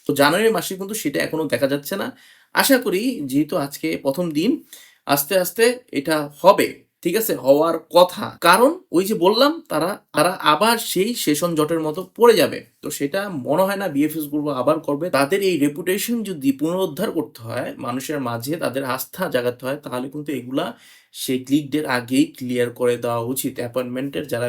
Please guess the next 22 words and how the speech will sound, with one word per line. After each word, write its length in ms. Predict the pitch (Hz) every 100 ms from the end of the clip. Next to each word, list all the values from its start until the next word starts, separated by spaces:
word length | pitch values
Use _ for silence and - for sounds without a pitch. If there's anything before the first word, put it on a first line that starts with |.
| 113
ভিসা 220 | 123 139 127
পাবে। 220 | 127 135 185 - - - - -
এখন 140 | 165 226 220
সমস্যা 380 | 147 220 247 269 240
হচ্ছে 260 | 208 - 156 143
কি, 120 | 214 156 101 165
এই 100 | 226 226 -
সবগুলো 380 | 165 - 190 175
একসাথে 360 | 156 - - - 139
হয়ে 160 | 135
যাচ্ছে, 300 | 139 135 - 170 - _ - _ -
এটা 140 | 135 180
আমরাও 260 | 160 156 165 143
বুঝি, 220 | 127 123 117
সবগুলো 300 | 131 131 147 151
একসাথে 320 | 127 - 139 151
হয়ে 160 | 135 139
যাচ্ছে। 240 | 135 - 165 151
তারা 220 | 131 123 143 160 175
এখন 200 | 151 - 143 147
তাদের 180 | 123 127 -
কমিটমেন্ট 400 | 139 190 208